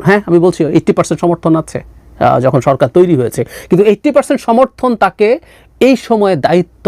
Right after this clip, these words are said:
নেয়ার জন্য দেয়া হয়েছে বলে আমি মনে করি। কারণ তা যদি হয়েই থাকে যে তারা সবাই, এইটটি পার্সেন্ট মানুষ এখনও চায়, দিনের শেষে তো নির্বাচন সেটা ডিসাইড করবে, তাই না?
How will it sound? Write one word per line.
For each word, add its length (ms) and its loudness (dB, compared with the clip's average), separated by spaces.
নেয়ার 300 2
জন্য 240 -2
দেয়া 260 -6
হয়েছে 260 -2
বলে 140 2
আমি 120 2
মনে 300 -6
করি। 180 -6
কারণ 160 0
তা 180 0
যদি 280 -2
হয়েই 300 2
থাকে 320 -2
যে 220 0
তারা 180 2
সবাই, 340 2
এইটটি 180 -10
পার্সেন্ট 260 -4
মানুষ 140 -4
এখনও 360 0
চায়, 200 2
দিনের 260 -2
শেষে 160 0
তো 100 2
নির্বাচন 460 0
সেটা 200 -2
ডিসাইড 340 0
করবে, 240 0
তাই 260 -2
না? 60 -6